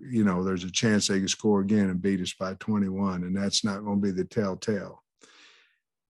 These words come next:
And in that time, when I sent the punt team out there versus the time that I called timeout,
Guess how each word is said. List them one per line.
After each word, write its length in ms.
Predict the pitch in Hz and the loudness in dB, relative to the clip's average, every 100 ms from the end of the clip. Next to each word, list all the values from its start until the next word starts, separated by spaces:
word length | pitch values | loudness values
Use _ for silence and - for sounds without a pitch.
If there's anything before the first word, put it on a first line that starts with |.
| _ _ | _ _
And 200 | 110 107 | 2 6
in 220 | 107 113 120 | 6 6 6
that 300 | 127 131 - | 6 2 2
time, 540 | 147 143 120 101 104 | 2 4 4 4 4
when 160 | 107 104 | 4 4
I 100 | 104 | 2
sent 280 | - 110 101 | 2 2 0
the 60 | |
punt 320 | - 135 117 | 0 2 2
team 280 | - 104 98 | 2 2 2
out 220 | 95 95 | 0 -6
there 340 | 95 95 92 101 - - | -8 -6 -4 -6 -10 -4
versus 560 | 104 104 - 101 92 | 0 2 2 0 -2
the 120 | - 92 | -4 -4
time 460 | - 113 107 101 | 0 2 4 4
that 140 | 101 95 | 2 2
I 140 | 92 | -2
called 400 | - 104 98 92 | -2 0 0 0
timeout, 680 | 107 104 104 107 101 92 90 | 0 4 4 4 2 -2 -8